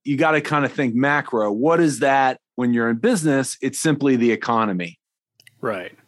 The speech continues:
Speaker 1: The ability to get capital,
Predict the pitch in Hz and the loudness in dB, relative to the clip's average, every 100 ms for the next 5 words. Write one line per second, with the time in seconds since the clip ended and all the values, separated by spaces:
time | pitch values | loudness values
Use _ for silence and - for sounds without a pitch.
0 | _ _ _ _ 120 123 143 151 156 143 | _ _ _ _ 2 2 2 4 4 4
1 | 135 123 120 - 190 185 - 175 170 160 | 4 0 -2 -2 0 0 0 0 2 4
2 | 151 151 | 2 0